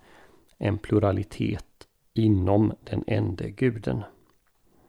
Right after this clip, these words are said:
Här återknyts dels till inledningen av evangeliet, Johannes ett ett, ett fjorton, ett arton, och dels till slutet, Thomas bekännelse i tjugo tjugoåtta.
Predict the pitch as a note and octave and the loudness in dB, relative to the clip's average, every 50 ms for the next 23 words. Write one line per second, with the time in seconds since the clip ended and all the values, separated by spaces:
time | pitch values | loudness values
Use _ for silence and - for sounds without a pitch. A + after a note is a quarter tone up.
0 | - - - _ _ - - - - - _ _ _ _ _ _ _ _ - - | -20 -20 -20 _ _ -20 -20 -20 -20 -20 _ _ _ _ _ _ _ _ 2 6
1 | C3+ C3 C3+ C3+ B2 - B2+ - - B2 A#2+ A#2+ A#2+ A#2+ - - - A2 A2+ A2+ | 6 8 8 6 4 2 0 2 6 6 8 6 6 4 -2 -12 -12 -4 2 2
2 | G2+ G#2 A2 G#2+ - - C3 B2+ B2+ B2+ A#2 G#2+ G#2 A2 G#2+ G#2 G2+ G2 G#2+ A2+ | 4 4 4 2 0 0 2 4 6 6 6 6 6 6 6 4 4 4 4 4
3 | A2+ A#2+ A#2+ B2 A#2+ A2+ A#2+ A#2 A#2 B2 B2 A#2+ A#2 A#2 A2 A2+ B2+ - - _ | 6 6 6 6 6 6 6 6 6 6 6 6 6 6 4 4 2 0 -2 _
4 | - - - A2 G#2 G2+ G#2 G#2+ G#2 G2 G2+ - - A2+ G#2+ - - - A2+ G#2+ | -20 -10 -6 -2 0 0 2 2 2 2 0 0 0 -2 -2 -2 0 2 2 2
5 | A2 - _ _ - - - - - - - - - A2 G#2+ G#2+ - _ - G#2+ | 2 0 _ _ -20 -20 -20 -18 -18 -18 -8 -2 0 0 0 0 -2 _ 0 2
6 | G#2 G#2+ - - G#2 - - - A2 A2 G#2+ - - A2 A2 B2+ D3 C#3 C3 - | 2 2 2 0 -2 -2 2 2 2 2 2 0 2 4 4 4 4 4 0 -4
7 | _ _ - - - - _ _ _ - - D#3+ D3+ C3+ C3 A#2 A2+ G#2+ - - | _ _ -20 -20 -20 -20 _ _ _ -2 2 4 6 6 6 4 4 2 0 -2
8 | C3 A2 - A2+ G2+ F#2+ - - - G2+ - - _ - - - - _ - - | -2 0 2 2 0 0 0 -2 -2 -2 -2 -4 _ -20 -20 -20 -20 _ -4 -2
9 | A2+ G2+ G2 G2 G2+ G2+ - - - - - G2 - - A2 F#2+ F#2+ G2+ G#2+ - | 0 2 2 2 0 0 -2 -6 -10 -6 -6 -4 0 0 0 2 0 -2 -2 -4
10 | - - - - - - G#2+ G2 - - - G#2+ G#2 G#2 - - - - - - | -6 -8 -8 -8 -6 -4 -6 -6 -6 -4 -4 -4 -4 -6 -8 -14 -16 -16 -16 -14
11 | - - - - A#2 - - - _ _ - - | -10 -10 -6 -4 -4 -4 -4 -6 _ _ -12 -12